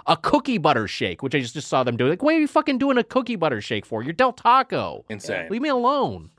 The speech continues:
Speaker 2: They, yeah, leave me alone.
Speaker 1: <laughs> Leave me
Speaker 2: Leave us
Speaker 1: alone.
Speaker 2: alone. They gotta, they gotta bring back that Spicy
Speaker 1: Yeah.
Speaker 2: Jack quesadilla.
Speaker 1: Yeah.
Speaker 2: It's that, that to me. Didn't they get rid of something else? They got rid
Speaker 1: They've
Speaker 2: of
Speaker 1: gotten
Speaker 2: something.
Speaker 1: rid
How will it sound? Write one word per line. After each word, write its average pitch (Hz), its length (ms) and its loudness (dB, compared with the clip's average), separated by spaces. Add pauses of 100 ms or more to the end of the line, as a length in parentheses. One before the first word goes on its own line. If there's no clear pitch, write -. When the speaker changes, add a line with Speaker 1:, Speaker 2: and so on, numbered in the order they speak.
Speaker 2:
They, 139 260 -4
yeah, 135 160 2
leave 233 160 4
me 330 80 4
alone. 240 360 8
Speaker 1:
<laughs> - 20 -
Leave 262 80 -2
me 247 60 4
Speaker 2:
Leave 339 100 6
us 302 120 6
Speaker 1:
alone. 214 560 4
Speaker 2:
alone. 302 160 -4 (600)
They 170 120 2
gotta, 202 200 2
they 160 140 0
gotta 185 160 2
bring 117 320 -2
back 90 400 -2
that 85 240 -2
Spicy 87 640 -8 (320)
Speaker 1:
Yeah. 107 140 4
Speaker 2:
Jack - 280 -2
quesadilla. 85 320 -8
Speaker 1:
Yeah. 82 160 -6
Speaker 2:
It's 92 220 -8
that, 107 320 -2
that 110 200 0
to 101 100 -10
me. - 60 -14
Didn't 196 220 -2
they 254 80 0
get 196 160 -2
rid 180 140 -2
of 151 60 -6
something 127 200 -6
else? 123 320 -6
They 117 160 -6
got 143 120 -8
rid 139 120 -6
Speaker 1:
They've 190 60 6
Speaker 2:
of 208 40 -2
Speaker 1:
gotten 247 160 6
Speaker 2:
something. 208 40 2
Speaker 1:
rid 196 80 6